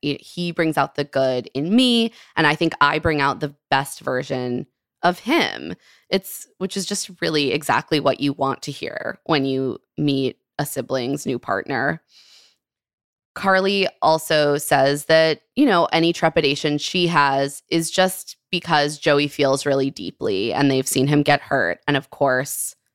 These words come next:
when things end in his relationships, they're the ones who are there having to pick up the pieces. And Charity's like, "Look, obviously,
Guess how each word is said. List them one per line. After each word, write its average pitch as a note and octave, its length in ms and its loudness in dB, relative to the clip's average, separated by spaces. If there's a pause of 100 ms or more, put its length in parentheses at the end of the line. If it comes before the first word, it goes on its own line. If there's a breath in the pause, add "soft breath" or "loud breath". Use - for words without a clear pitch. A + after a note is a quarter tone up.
(540)
when F3 300 2
things A#3 300 0
end C4 600 2
in A3 120 4
his A3+ 160 0
relationships, B3 760 2
they're D#3 220 2
the D#3 100 0
ones C#3 320 -2
who D3 80 0
are C#3+ 140 2
there F#2+ 260 2
having C#3+ 240 -4
to D3 80 -2
pick - 240 -4
up - 160 -6
the - 80 -4
pieces. - 840 -10 (880 soft breath)
And F3 200 0
Charity's F#3+ 520 2
like, F#3 200 2
"Look, C3+ 280 0
obviously, E3 600 2